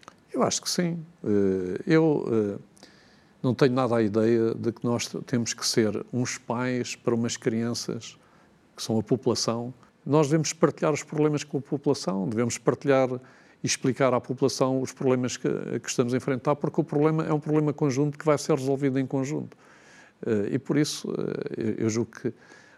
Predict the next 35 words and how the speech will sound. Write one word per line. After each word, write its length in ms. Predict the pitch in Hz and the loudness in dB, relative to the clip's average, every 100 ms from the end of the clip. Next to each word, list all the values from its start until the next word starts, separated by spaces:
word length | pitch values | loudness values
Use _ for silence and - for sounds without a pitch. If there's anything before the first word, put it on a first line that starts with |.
| - | -6
uma 120 | 120 | -2
população 640 | 107 131 127 - 127 117 - | 0 2 2 4 2 0 0
ad-, 280 | 113 101 - | -2 -2 0
adulta, 560 | 117 101 160 139 104 92 | 2 6 6 4 0 0
no 140 | 104 | -2
sentido 540 | - 107 120 107 104 - - - _ - | -2 -2 0 0 -2 -6 -20 -20 _ -2
cultural 640 | 120 - 113 113 113 98 | -2 2 2 4 2 0
e 120 | 101 | -2
de 140 | 98 107 | -2 0
desenvolvimento, 960 | 113 113 120 113 113 120 135 139 147 - - - _ _ - | 2 2 2 2 0 -2 -4 -6 -10 -10 -20 -20 _ _ -12
não 240 | - 135 143 | 2 4 4
tem 200 | 147 123 | 2 0
problemas 560 | 131 120 120 139 127 | 0 2 2 2 4
em 140 | 139 135 | 4 4
perceber 640 | - - - 107 104 113 139 - - _ _ - | -2 -4 -2 2 2 0 -8 -14 -20 _ _ -10
e, 300 | 107 110 113 127 | 0 2 2 4
e 120 | 117 | 4
em 160 | 127 | 4
interpretar 720 | 139 123 113 - - 117 117 127 - | 4 2 -2 -4 -2 -2 0 -4 -6
os 240 | - 107 101 | -4 -4 0
dados 320 | 120 113 - | 0 0 -4
que 140 | - | -4
lhe, 180 | 117 127 | 0 0
que 160 | 123 127 | -2 -4
lhes 120 | 113 | -2
damos, 220 | 135 151 | -2 -4
quando 180 | - 151 | -2 -2
os 80 | 117 | 0
dados 200 | 110 - | -2 -2
são 140 | 117 | -2
verdadeiros 640 | 107 113 117 151 180 - - - - - - - _ - | 0 2 2 0 -2 -12 -18 -20 -20 -20 -20 -20 _ -2
e 300 | 131 156 - | 2 2 0
correspondem 720 | - 135 - 143 143 147 147 - | -6 -6 -2 -2 0 0 -2 0
à 100 | 139 | 0
realidade 680 | 143 143 135 139 147 143 | 2 2 2 2 0 -2